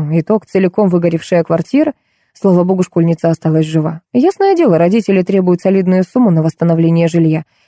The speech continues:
Если Малик её не заплатит, то окажется на нарах,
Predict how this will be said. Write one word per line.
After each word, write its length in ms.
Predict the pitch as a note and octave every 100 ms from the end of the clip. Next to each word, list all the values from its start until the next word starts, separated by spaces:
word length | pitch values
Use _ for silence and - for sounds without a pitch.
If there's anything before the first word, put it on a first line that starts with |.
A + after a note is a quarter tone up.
| _
Если 320 | A#3+ A#3+ A#3
Малик 380 | A#3 A3 G#3 F#3
её 260 | G#3 G3 F#3+
не 160 | - G#3+
заплатит, 640 | G#3+ G#3+ E4 F4 - G3+ _ _ -
то 100 | D#4
окажется 680 | D4+ D4+ C4 - B3 A#3 -
на 200 | A#3 C4
нарах, 440 | B3+ D#3+ - -